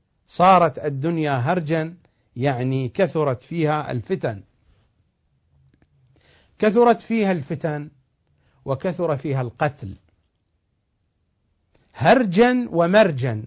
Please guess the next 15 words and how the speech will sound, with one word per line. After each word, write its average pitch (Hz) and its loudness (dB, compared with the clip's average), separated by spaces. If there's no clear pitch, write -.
ومرجاً 175 -2
كثر 185 -4
فيها 156 -6
الاختلاط، 127 -6
اختلطت 202 -4
فيها 135 -4
الأمور، 113 -6
واشتبكت 175 -4
فيها 135 -4
الأمور، 117 -6
كما 170 -2
يقال: 151 -2
"اختلط 160 -2
الحابل 190 0
بالنابل". 143 0